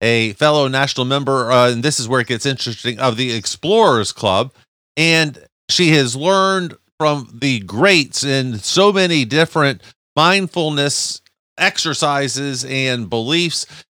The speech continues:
She has gotten an M F A and also a P H D. But I think more interesting is the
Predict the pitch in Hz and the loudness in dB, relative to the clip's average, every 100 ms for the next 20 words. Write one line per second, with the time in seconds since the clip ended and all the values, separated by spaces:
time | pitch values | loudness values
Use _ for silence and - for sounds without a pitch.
0 | - 135 131 113 107 131 127 127 120 117 | -6 -2 -2 -2 0 0 0 -4 -8 -8
1 | 107 107 104 - 143 139 127 117 139 147 | -6 -6 -8 -2 0 2 2 2 2 2
2 | 156 160 151 139 _ - 123 123 117 98 | 4 2 -2 -8 _ -6 -2 -2 -2 -6
3 | _ 131 139 - 127 127 113 107 98 - | _ -2 0 0 -2 -2 -2 -2 -4 -6
4 | 151 143 113 104 - 185 156 - - - | -4 -2 -2 -4 -2 0 0 -4 -16 -6
5 | 123 135 160 139 180 208 170 165 - 165 | 0 0 0 -2 0 2 0 -2 -2 -4
6 | 156 120 - 120 131 127 127 113 | -2 -4 -6 -6 -4 -2 -4 -8